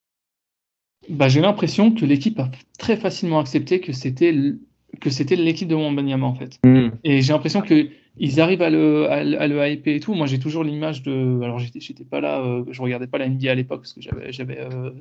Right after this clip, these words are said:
Speaker 1: trois ans, mais je me souviens des interviews quand LeBron, il arrive aux Cavs qui sont catastrophiques et en fait que les, les mecs qui viennent de finir, euh, je sais pas combien de la conférence,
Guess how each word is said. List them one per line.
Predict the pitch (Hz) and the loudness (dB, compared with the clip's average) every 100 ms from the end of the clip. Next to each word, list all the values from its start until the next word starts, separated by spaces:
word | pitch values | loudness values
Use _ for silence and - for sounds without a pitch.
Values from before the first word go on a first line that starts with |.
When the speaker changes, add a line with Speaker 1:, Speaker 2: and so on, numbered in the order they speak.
| - | -20
Speaker 1:
trois | - 127 156 | -4 0 2
ans, | 220 - _ _ - | 0 -6 _ _ 0
mais | 120 135 135 | 4 6 6
je | 131 | 6
me | |
souviens | 131 170 | 6 6
des | 135 143 | 6 4
interviews | 151 160 151 175 | 4 4 4 0
quand | - 139 | 0 0
LeBron, | 131 131 139 139 | 0 2 2 2
il | 131 | 2
arrive | 135 160 160 135 131 _ _ _ - | 4 2 2 -4 -10 _ _ _ -6
aux | 143 131 127 | 0 2 2
Cavs | 127 156 - | 2 -2 -2
qui | - | -12
sont | 135 | -8
catastrophiques | 131 151 135 135 135 202 202 | -4 -4 -4 -4 -2 -2 -2
et | |
en | 123 | -2
fait | 156 160 | -4 -4
que | 127 | -2
les, | 131 131 | 0 2
les | 131 | 2
mecs | 151 175 | 0 -2
qui | - | -6
viennent | 131 143 139 | -4 -2 -2
de | |
finir, | 135 147 143 147 | -2 -4 -4 -4
euh, | 123 123 | -6 -8
je | 135 | -10
sais | 131 151 | -8 -8
pas | 151 | -8
combien | 151 143 | -10 -10
de | 156 | -6
la | 143 | -4
conférence, | 139 131 151 156 202 - | -4 -4 -2 0 -2 -6